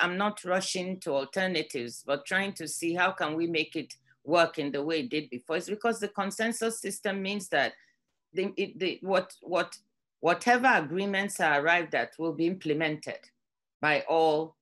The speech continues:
the members who participated, the one sixty-four members. If you have another system in which a group takes decisions, not everybody shares in it, then you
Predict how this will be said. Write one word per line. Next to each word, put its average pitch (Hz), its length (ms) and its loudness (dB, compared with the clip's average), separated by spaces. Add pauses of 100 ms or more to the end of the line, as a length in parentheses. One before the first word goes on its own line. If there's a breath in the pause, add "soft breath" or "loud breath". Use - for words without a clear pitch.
(420)
the 143 80 -2
members 139 680 -4 (220)
who 156 140 -4
participated, 139 880 -6
the 127 100 -4
one 151 220 -2
sixty-four 131 560 -10
members. 98 440 -8
If 180 180 -6
you 190 80 0
have 240 160 4
another 202 400 2
system 190 580 -4 (300 soft breath)
in 170 180 -2
which 208 380 0
a 151 80 0
group 180 340 -6
takes 170 280 -4
decisions, 185 720 -4
not 196 220 -2
everybody 165 500 -2
shares 147 360 -2
in 120 120 -4
it, 123 140 -6
then 156 160 -2
you 170 240 -2